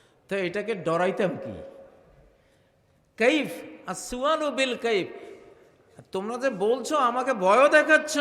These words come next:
আমাদের এইসব দেবদেবীরা, আমারে একটু বলো তো, ভয়টা কেমনে করতাম? আমি তো বুঝতে পারতেছি না, এগুলিরে ডরায় কেমনে মানুষ? নিজেরা বানায়, আবার নিজেরা ডরায় কেমনে?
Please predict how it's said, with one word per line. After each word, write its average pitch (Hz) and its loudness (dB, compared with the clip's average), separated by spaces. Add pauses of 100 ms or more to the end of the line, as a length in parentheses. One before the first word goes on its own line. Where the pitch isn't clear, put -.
(120)
আমাদের 262 4
এইসব 240 2 (100)
দেবদেবীরা, 180 0
আমারে 196 -2
একটু 233 -4 (140)
বলো 196 2
তো, 240 0 (400)
ভয়টা 214 2 (120)
কেমনে 262 6
করতাম? 165 0 (2750)
আমি 240 -6
তো 277 -8 (240)
বুঝতে 302 -4
পারতেছি 359 2
না, 277 -6
এগুলিরে 262 -4 (320)
ডরায় 180 4
কেমনে 165 0
মানুষ? 117 -8 (1040)
নিজেরা 262 4 (120)
বানায়, 320 8
আবার 302 6
নিজেরা 254 4
ডরায় 185 0
কেমনে? 123 -10